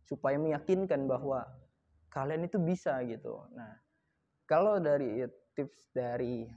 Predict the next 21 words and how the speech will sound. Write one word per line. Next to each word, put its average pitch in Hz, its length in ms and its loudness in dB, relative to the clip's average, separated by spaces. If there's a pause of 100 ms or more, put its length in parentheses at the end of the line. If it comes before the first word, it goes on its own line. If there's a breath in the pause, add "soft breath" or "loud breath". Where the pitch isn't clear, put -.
untuk 135 240 -4
orasi 127 500 -2
ya, 117 60 -6 (560)
dan 127 160 -10
pasti, 180 560 -2 (580)
yang - 140 -6
pasti 175 240 -6
tidak, 170 400 2
jangan, 175 480 0
jangan 185 180 0
peduli 175 320 4
sama 139 300 0
orang 127 160 -6
lain. 123 180 -6 (540)
Dalam 151 240 6
artian 160 560 2
jangan 139 200 -4
peduli 135 280 -4
sama 139 240 -4
orang 139 160 -2
lain, 143 220 0